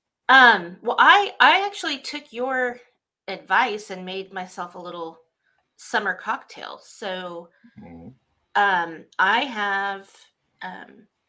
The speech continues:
Speaker 1: La Barca Prosecco, which is one of my favorites. It's about fourteen, fifteen bucks, very reasonable, and it's delicious. Mixed with a wild berry Truly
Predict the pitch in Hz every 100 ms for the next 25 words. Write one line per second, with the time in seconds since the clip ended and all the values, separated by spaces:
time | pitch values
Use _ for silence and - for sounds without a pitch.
0 | _ _ _ _ _ 202 202 220 233 311
1 | - 339 - 220 233 220 208 202 185 180
2 | 196 220 220 202 190 196 196 - - -
3 | 185 185 - - - 208 196 202 - 202
4 | 190 185 185 - 190 190 180 180 180 185
5 | 175 180 180 - 185 165 - 196 - -
6 | _ _ - - - _ _ 208 240 247
7 | - 240 233 226 - 196 185 180 185 240
8 | 311 262 233 240 254 247 240 - - 262
9 | 262 160 139 165